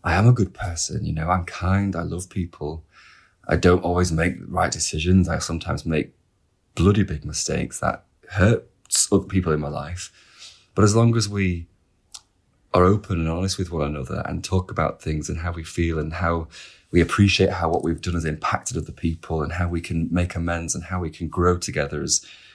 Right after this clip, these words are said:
as a family or a partnership, that's the important thing. It's not to, to beat yourself up. And I think I did for a very long time. I think because of the gay shame, you know, that kind of shame percolated then into other areas of my life.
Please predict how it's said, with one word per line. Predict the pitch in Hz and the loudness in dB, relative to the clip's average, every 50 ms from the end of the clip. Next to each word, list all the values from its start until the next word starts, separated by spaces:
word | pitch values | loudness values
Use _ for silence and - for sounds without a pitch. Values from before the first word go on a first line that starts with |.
| _ _ - - | _ _ -8 -6
as | 78 | -4
a | 76 | -4
family | 73 - - 90 90 92 92 92 92 92 | -4 0 2 4 6 6 8 8 6 6
or | 90 87 80 71 | 4 2 2 0
a | 65 | -2
partnership, | - - - 87 85 78 64 - - - - 78 65 62 - - - _ _ - - - _ - - _ _ _ - _ - | -2 -2 -2 -2 -2 -2 -4 -8 -8 -8 -8 -8 -12 -10 -14 -18 -20 _ _ -20 -20 -20 _ -20 -20 _ _ _ -12 _ 0
that's | 113 - - | 2 2 4
the | - | 4
important | 127 127 127 - 127 90 73 73 - | 4 4 4 2 2 2 2 0 -2
thing. | - 98 101 95 | -2 0 0 0
It's | 95 - 98 | 0 0 0
not | 110 113 107 - | 2 2 2 0
to, | - 98 92 92 - _ _ _ - | -2 -6 -6 -8 -10 _ _ _ -6
to | - 85 | -6 -4
beat | 82 - 95 98 - | 2 4 4 4 4
yourself | 78 - - 85 85 85 - - | 2 0 0 -2 -2 -2 -4 -4
up. | 92 95 95 - | -4 -4 -2 0
And | 95 92 | 0 2
I | - 85 98 104 101 98 92 - _ _ | 2 2 2 0 -2 -4 -6 -10 _ _
think | - 110 104 92 | 0 0 2 2
I | 101 | 2
did | 82 78 98 104 107 104 | 0 4 4 4 4 4
for | - - 82 | 2 0 0
a | 76 | 2
very | 95 95 95 | 4 4 4
long | 92 87 85 82 | 4 2 2 0
time. | - - - 78 76 - - - | -4 -4 -4 -4 -4 -6 -8 -6
I | - | 2
think | - 127 127 | 4 4 4
because | - - 123 - - | 4 2 0 0 0
of | 85 | -2
the | 80 78 | -4 0
gay | - 85 85 | 0 0 0
shame, | - - - 82 90 110 113 98 - - | 0 -2 -2 0 0 0 0 0 -2 -2
you | - 92 | 0 2
know, | 90 90 | 2 4
that | 90 85 - | 2 0 0
kind | - - 85 82 | -2 -6 -6 -4
of | 82 | -4
shame | - - 87 82 76 | -4 -2 -2 -2 -2
percolated | 71 - 90 82 - - 85 82 80 - - | -2 -2 -2 -2 -2 -2 -4 -4 -4 -6 -6
then | - 78 78 | -4 -2 0
into | 80 78 76 - - - | 0 -2 -4 -6 -6 -6
other | - 87 95 87 | -6 -4 -2 -2
areas | 78 73 71 71 69 | -2 -2 -2 -4 -4
of | 71 71 80 | -6 -6 -4
my | 82 76 | -4 -4
life. | 76 71 76 71 - - | -4 -6 -8 -10 -14 -18